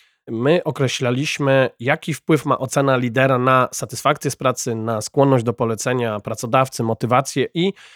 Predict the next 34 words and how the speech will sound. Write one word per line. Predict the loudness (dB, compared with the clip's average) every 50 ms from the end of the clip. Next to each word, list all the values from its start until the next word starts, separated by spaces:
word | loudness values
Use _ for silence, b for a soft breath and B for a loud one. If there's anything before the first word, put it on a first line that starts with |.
| B B
prawdopodobieństwo | B 2 2 4 2 0 2 0 0 4 4 2 2 2 0 0
odejścia | 0 0 0 -2 -2 -4 -6
z | -4
pracownik-, | -4 -4 -4 -4 -4 -8 -8 -10 -12 -14 _ _ _ -4
pracowników. | -2 -2 -2 -2 -6 -8 -10 -16 _ -20 -20 _ _ b b b b b b
I | -2
jak | -2 -2 0
pamiętacie, | 0 2 2 2 2 2 0 -2 -2 -4 -6
w | -4
próbie | -2 -4 -2 0 0 -2 -2
badawczej | -2 -4 -2 0 0 0 0 -4 -10 -10
było | -10 -8
tysiąc | -6 -4 -4 -4 -4 -6 -8 -4 0
osób | 0 2 2 0 -2 -4 -6 _
i | -16 -14
te | -14 -12
tysiąc | -8 -6 -4 -4 -4 -6 -8 -10 -8 -2 2
osób, | 2 2 2 2 -2 -2 -2 -2
y, | -4
mm, | -4 -4 -4 -4 -6 -8 -10 -12 -12 -10 -10 -12 -14 b b b b b b b b b b b -6
y, | -4 -2 -2 -2 -2 -4 -6 -6
na | -6 -6 -6 -6
pytanie, | -4 -4 -2 0 0 0 0 0
czy | -2 -4
polecasz | -2 0 0 0 0 0 -4 -4
pracę | -2 0 0 0 -2 -4
ze | -8 -8
swoim | -6 -4 -2 -2 -2 -2
szefem, | -2 -2 -2 0 0 -4 -4 -6
czterysta | -8 -4 0 2 4 4 4 2 0 -2 0
dziesięć | 0 0 -2 0 -2 -4 -6
powiedziało, | -6 -8 -8 -8 -8 -8 -6 -4 0
że | 2 2 2
nie. | 2 0